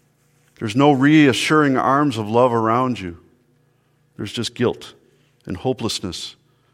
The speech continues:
and despair and weeping and gnashing of teeth.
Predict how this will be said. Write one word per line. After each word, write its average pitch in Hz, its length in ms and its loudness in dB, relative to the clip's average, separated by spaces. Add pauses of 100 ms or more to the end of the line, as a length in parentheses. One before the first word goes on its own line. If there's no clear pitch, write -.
(140)
and 101 200 -10
despair 95 600 -6 (680)
and 92 160 -10
weeping 131 440 -6 (500)
and 92 140 -10
gnashing 98 400 -8
of 92 120 -16
teeth. - 380 -18